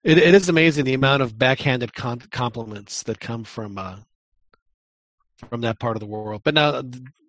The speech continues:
you know, to be fair, there's some folks that, that, you know, that genuinely, uh, you know, appreciate it and, and, and, and, and, and compliment,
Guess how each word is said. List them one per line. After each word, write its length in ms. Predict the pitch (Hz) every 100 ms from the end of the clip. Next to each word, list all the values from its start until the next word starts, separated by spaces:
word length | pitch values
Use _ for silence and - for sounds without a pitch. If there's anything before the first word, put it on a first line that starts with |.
| -
you 80 | 135
know, 60 | 117
to 120 | 143
be 80 | 127
fair, 260 | - 131
there's 120 | 117
some 140 | - 117
folks 300 | - 117 -
that, 180 | 113 104
that, 140 | 110
you 80 | 110
know, 100 | 104
that 120 | 101
genuinely, 760 | 95 113 113 110 101 101 98 - _ _ _ _ _ _ _ _ _ _
uh, 60 | 113
you 100 | 110
know, 80 | 104
appreciate 520 | - 120 - 117 104
it 120 | 107
and, 120 | 107
and, 160 | 107 104
and, 140 | 104
and, 200 | 113 101
and, 320 | 101 101 107 101
and 300 | 110 110 107
compliment, 500 | 113 107 107 104